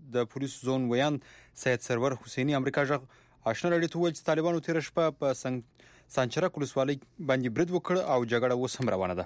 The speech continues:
هغه زیاته کړه چې د فاریاب ولایت په پښتون کوټ ولسوالۍ کې هم د طالبانو او امنیتي ځواکونو ترمنځ نښتې شوي چې دوه وسلوال طالبان پکښې وژل شوي دي. د ترکیې جمهور رئیس رجب طیب اردوګان د شنبې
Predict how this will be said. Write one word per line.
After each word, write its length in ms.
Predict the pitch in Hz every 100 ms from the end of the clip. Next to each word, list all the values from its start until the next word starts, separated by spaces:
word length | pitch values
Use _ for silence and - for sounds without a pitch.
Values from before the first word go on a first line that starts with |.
| -
هغه 140 | 107 107
زیاته 200 | 156 170 160
کړه 120 | 165 156
چې 80 | 135
د 140 | 127 -
فاریاب 240 | 127 151
ولایت 260 | 143 147 147 _ _ _ _ _ _
په 60 | 123
پښتون 220 | 127 - 131
کوټ 140 | - 180
ولسوالۍ 380 | 139 - 131 139
کې 80 | 143
هم 60 | 147
د 60 | 131 120
طالبانو 440 | 110 131 196 196 180 160
او 60 | 143 139
امنیتي 260 | 127 123 131
ځواکونو 340 | 120 127 123
ترمنځ 220 | 117 117 110 107
نښتې 240 | 107 170 -
شوي 200 | 165 135 - - - -
چې 80 | 120
دوه 120 | 147 165
وسلوال 320 | 131 - 117 110
طالبان 240 | 104 104 113
پکښې 180 | 117 -
وژل 220 | 131 98 82
شوي 160 | - 92
دي. 60 | - - - - - - - - - - - - - - - - - - - 139
د 20 | 139 147
ترکیې 320 | 180 - 226
جمهور 180 | 208 202 202
رئیس 140 | 165
رجب 200 | 151 165 -
طیب 180 | 160 143
اردوګان 320 | 135 151 160 151
د 20 | 139 135 -
شنبې 280 | 127 131